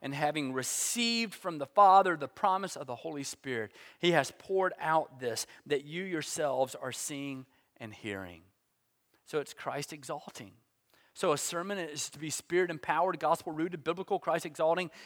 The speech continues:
And finally, one of the, the primary points here is, is, is to be transformational and convicting. That's where we start to really struggle, is to be transformational and convicting. Thirty-six and thirty-seven. He calls them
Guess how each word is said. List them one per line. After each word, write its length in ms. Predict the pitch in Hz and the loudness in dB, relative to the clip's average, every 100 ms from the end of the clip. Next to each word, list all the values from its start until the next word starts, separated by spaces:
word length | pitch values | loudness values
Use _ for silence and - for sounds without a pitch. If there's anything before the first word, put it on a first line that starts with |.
| - | -6
And 240 | 156 160 | -2 -2
finally, 360 | - 170 190 190 | 2 2 2 0
one 180 | 175 180 | 0 0
of 80 | 165 | -2
the, 100 | 147 - | -6 -8
the 100 | 156 | -8
primary 320 | - 185 175 | -2 -2 -2
points 280 | 170 180 170 | -4 -6 -4
here 180 | 185 175 - - | -2 -2 -4 -6
is, 200 | 151 147 - - | -4 -4 -6 -6
is, 180 | 160 - | -6 -4
is 220 | 170 - | -6 -6
to 100 | 175 | -6
be 140 | 165 | -8
transformational 1000 | 151 - 196 196 196 165 160 165 175 165 147 - - | -8 -8 -8 -8 -10 -8 -6 -6 -6 -8 -8 -14 -8
and 200 | 143 143 | -6 -6
convicting. 760 | 143 123 139 - - 113 80 - _ _ _ _ _ _ | -8 0 0 2 -2 -6 -8 -20 _ _ _ _ _ _
That's 220 | 113 151 | 2 4
where 100 | 160 | 2
we 100 | 139 | -4
start 180 | 127 139 | -4 -6
to 60 | 117 | -4
really 160 | 117 | -4
struggle, 480 | 98 - 131 113 82 _ - - | -6 -2 -2 -2 -10 _ -20 -6
is 120 | 151 | -4
to 80 | 175 | -2
be 100 | 151 | -4
transformational 880 | - 196 214 - 233 170 - 175 165 | -6 -6 -6 -6 -6 -6 -6 -8 -8
and 160 | 156 147 | -8 -8
convicting. 600 | 139 127 139 - 117 85 _ _ _ _ _ _ _ _ _ _ _ _ _ _ _ _ - | -10 -6 -8 -6 -12 -12 _ _ _ _ _ _ _ _ _ _ _ _ _ _ _ _ 0
Thirty-six 440 | 170 170 180 - | 2 2 -2 -6
and 100 | 160 | -8
thirty-seven. 640 | 160 147 143 - 131 113 98 _ _ _ _ _ _ _ _ _ _ _ _ _ - _ - | -6 -4 -4 -4 -4 -6 -14 _ _ _ _ _ _ _ _ _ _ _ _ _ -20 _ -10
He 100 | 165 | -8
calls 640 | - 160 175 190 185 127 | -6 -2 2 2 0 -2
them 240 | 151 143 | -6 -6